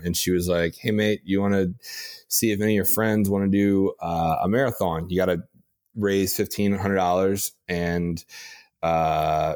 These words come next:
towards project, pro-, you gotta raise fifteen hundred dollars towards Project Aware." So I said, "Yes, absolutely." So that is sort of filling the,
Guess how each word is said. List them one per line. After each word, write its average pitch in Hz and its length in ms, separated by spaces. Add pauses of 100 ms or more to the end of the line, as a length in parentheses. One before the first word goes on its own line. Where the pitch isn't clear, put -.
towards 101 300
project, 104 360
pro-, 98 220 (440)
you 113 140
gotta 104 60 (120)
raise 113 280
fifteen 123 260
hundred 107 160
dollars 95 300
towards 95 340
Project 92 460
Aware." 85 380 (540)
So - 200
I 196 40
said, 175 340 (120)
"Yes, - 540
absolutely." 98 640
So 98 500 (880)
that 110 460 (520)
is 104 200
sort 107 160
of 101 80
filling 98 380
the, 87 340